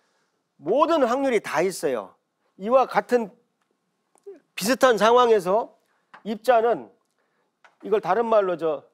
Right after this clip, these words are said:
배리어라고 하는데요. 이 에너지 벽을 넘어갈 확률이 항상 있습니다.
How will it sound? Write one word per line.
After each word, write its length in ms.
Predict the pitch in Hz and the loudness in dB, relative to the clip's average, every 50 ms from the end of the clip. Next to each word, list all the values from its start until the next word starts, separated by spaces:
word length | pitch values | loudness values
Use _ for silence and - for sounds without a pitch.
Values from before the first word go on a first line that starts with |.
| _ | _
배리어라고 600 | - 151 156 170 185 214 214 196 185 175 160 147 | 0 0 0 2 2 2 2 2 2 0 0 0
하는데요. 480 | 151 143 139 127 120 156 156 117 98 - _ _ _ _ _ _ _ - | -2 -2 -2 -6 -6 -8 -8 -8 -10 -16 _ _ _ _ _ _ _ -2
이 100 | 202 214 | 2 4
에너지 380 | 214 247 262 285 277 214 247 | 4 6 6 4 2 2 -2
벽을 580 | 190 - - 214 226 208 233 220 190 165 - - _ _ _ _ | -4 0 0 0 2 2 2 0 0 -2 -8 -16 _ _ _ _
넘어갈 460 | 151 165 220 254 285 277 262 254 220 | 2 2 2 4 4 2 4 2 0
확률이 300 | 170 214 240 226 208 180 | -2 -4 -4 -4 -4 -6
항상 400 | 165 - 269 294 285 269 277 254 | -4 -4 -4 -2 0 0 0 0
있습니다. 480 | 208 - - 170 139 120 104 104 104 | -2 -6 -8 -10 -10 -10 -14 -16 -20